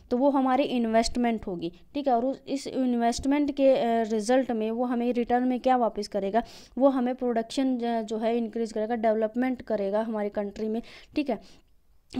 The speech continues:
तो वो चीज़ें जो है यहाँ पर इन्वेस्टमेंट के रिटर्न में आएगी, ठीक है। अब नेक्स्ट पॉइंट आता है कि डेवलप्ड ह्यूमन रिसोर्स, ठीक है। तो हायर इनकम,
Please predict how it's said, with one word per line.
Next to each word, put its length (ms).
तो 80
वो 160
चीज़ें 380
जो 100
है 140
यहाँ 220
पर 160
इन्वेस्टमेंट 640
के 200
रिटर्न 320
में 220
आएगी, 280
ठीक 100
है। 60
अब 100
नेक्स्ट 260
पॉइंट 320
आता 180
है 80
कि 100
डेवलप्ड 520
ह्यूमन 380
रिसोर्स, 500
ठीक 140
है। 80
तो 60
हायर 380
इनकम, 520